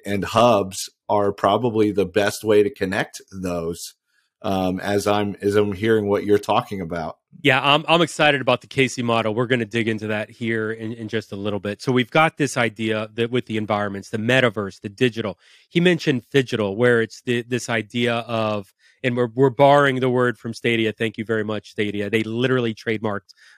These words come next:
Speaker 2: the word phygital church. What a great, well, I, I told them to, so it ended up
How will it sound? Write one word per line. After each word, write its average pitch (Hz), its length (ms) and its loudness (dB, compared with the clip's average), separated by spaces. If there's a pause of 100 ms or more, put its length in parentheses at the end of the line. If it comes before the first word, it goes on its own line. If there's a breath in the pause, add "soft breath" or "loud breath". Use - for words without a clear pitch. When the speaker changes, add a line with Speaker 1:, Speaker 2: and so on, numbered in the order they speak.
Speaker 2:
the 131 100 2
word 117 300 0
phygital 113 380 -2
church. 107 400 -8
What 190 100 -2
a 143 60 -4
great, 113 400 -4 (380)
well, 107 160 -4
I, 98 280 -8
I 95 40 -16
told 92 260 -12
them 78 220 -20
to, 82 120 -16
so 98 180 -8
it 95 120 -8
ended 95 300 -10
up 92 140 -12